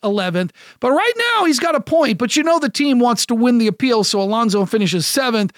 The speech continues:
even if it means Esteban Ocon finishes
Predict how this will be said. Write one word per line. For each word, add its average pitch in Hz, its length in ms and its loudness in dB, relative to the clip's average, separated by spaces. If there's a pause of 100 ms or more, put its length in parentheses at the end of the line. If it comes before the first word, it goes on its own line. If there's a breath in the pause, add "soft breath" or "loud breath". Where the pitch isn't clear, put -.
(200 loud breath)
even 262 260 0
if 185 80 -2
it 226 100 -6
means 233 460 -2
Esteban 208 420 -4
Ocon 190 320 -2
finishes 175 540 -6